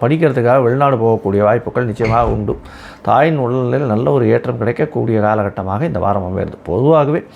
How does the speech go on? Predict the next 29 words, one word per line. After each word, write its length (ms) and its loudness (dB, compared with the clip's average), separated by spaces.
இந்த 180 0
வாரத்தில் 380 2
பார்த்தோம்னா 380 0
உங்களுடைய 380 2
ராசிக்கு 540 0
உடல்நிலையில 560 4
நல்ல 260 2
ஏற்றம் 360 0
இருக்கும். 240 -6
எல்லா 340 2
விதமான 460 0
தொழில்ல 340 2
பெரிய 260 0
ஏற்றம் 360 0
இருக்கும். 260 -8
படிக்கக்கூடிய 600 0
மாணவர்களுக்கு 600 0
நல்ல 240 -2
ஒரு 140 -2
ஏற்றம் 320 -4
இருக்கும். 240 -12
திருமணத்திற்கு 600 2
பார்த்து 340 0
கொண்டிருப்பவர்கள் 580 -2
திருமண 340 -2
யோகம் 300 0
கிடைக்கக்கூடிய 600 -4
பாக்கியம் 400 -2
உண்டு. 220 -10